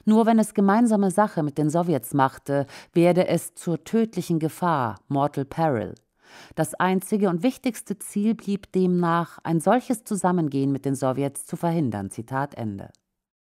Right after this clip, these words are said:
Sicherheit vor Deutschland sei durch Integration desselben zu erreichen, wird Kirkpatrick zitiert.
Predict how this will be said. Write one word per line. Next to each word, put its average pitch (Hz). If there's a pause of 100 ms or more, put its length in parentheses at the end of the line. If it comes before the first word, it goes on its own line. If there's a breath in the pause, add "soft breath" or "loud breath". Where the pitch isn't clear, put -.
(380)
Sicherheit 190
vor 185
Deutschland 175
sei 170
durch 160
Integration 175
desselben 131
zu -
erreichen, 120
wird 117
Kirkpatrick 117
zitiert. -